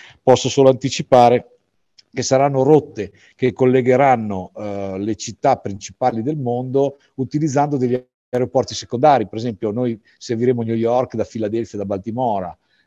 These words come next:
per permettere al cittadino di avere delle, delle, al passeggero, scusate, avere delle, delle fares molto competitive, e comunque su aeroporti che infrastrutturalmente hanno già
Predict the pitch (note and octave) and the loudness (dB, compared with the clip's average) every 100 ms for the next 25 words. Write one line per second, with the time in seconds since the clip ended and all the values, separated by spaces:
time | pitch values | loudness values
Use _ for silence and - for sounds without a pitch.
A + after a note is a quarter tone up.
0 | _ C#3+ B2+ G2 - A#2+ B2+ C#3 C3+ A#2+ | _ 4 4 0 -2 -2 0 0 0 0
1 | - A2+ B2+ D3+ D3 A#2 A#2+ A2+ G#2 G2 | -2 -6 -4 -4 -4 -2 2 2 0 -4
2 | G2+ G2+ G2 F#2+ G#2 G2+ G2 F#2 F#2 F2+ | -4 -2 -4 -4 -6 -6 -6 -6 -8 -12
3 | _ _ _ G2+ G2 A2+ - G#2+ A2 C#3+ | _ _ _ -10 -4 -4 -4 -6 2 6
4 | A2+ F#2+ - G#2 A#2 G2 G2+ A#2+ A2+ G#2+ | 4 2 -6 0 2 2 -2 0 -2 -2
5 | G#2 G#2 G2+ F#2+ G2 G2+ - C#3+ C3+ - | -4 -2 -2 -4 -6 -6 2 4 4 0
6 | - C3+ B2+ A#2+ A2 A2+ D3 - A2 G2+ | -4 -2 -2 -4 -4 -4 -6 -6 -4 -2
7 | A2 C3+ - _ _ - C3+ C#3 F3 B2 | -2 -4 -8 _ _ 0 0 4 2 2
8 | G#2 - D#3+ - A2 G#2+ B2 - B2 - | -2 0 -2 0 0 0 0 0 0 0
9 | A2+ G#2 A2+ - - A#2 B2+ A#2+ G#2+ A#2 | -6 -6 -6 -12 -10 -4 -2 -2 -6 -4
10 | A2+ G2 G2 G#2 G#2 G2 G#2+ | -2 -2 -4 -6 -4 -2 -4